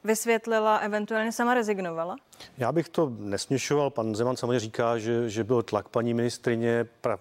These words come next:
Speaker 2: pa-, paní ministryně má zase na druhou stranu pravdu v tom, že neuvedl nic konkrétního. Eh, paní ministryně pouze říká, že zvažovala velmi vážně podání kárné žaloby,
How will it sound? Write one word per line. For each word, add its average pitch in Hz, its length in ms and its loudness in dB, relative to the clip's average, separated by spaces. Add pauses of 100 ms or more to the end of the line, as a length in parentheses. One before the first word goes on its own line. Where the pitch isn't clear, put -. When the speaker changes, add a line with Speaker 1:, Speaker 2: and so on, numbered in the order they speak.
Speaker 2:
pa-, 117 340 0
paní 113 200 0
ministryně 113 280 0
má 117 140 2
zase 110 220 -2
na 113 60 0
druhou 113 140 -2
stranu 117 260 -2
pravdu 113 240 -4
v - 80 -14
tom, 113 260 -2
že 117 240 2
neuvedl 110 400 2
nic 113 180 0
konkrétního. 113 840 0 (480)
Eh, 131 40 -2 (160)
paní 113 180 0
ministryně 117 360 0
pouze 113 300 -2
říká, 113 420 -2
že 110 240 -2
zvažovala 113 540 2
velmi 113 240 2
vážně 110 380 0
podání 110 420 0
kárné 113 400 0
žaloby, 110 480 2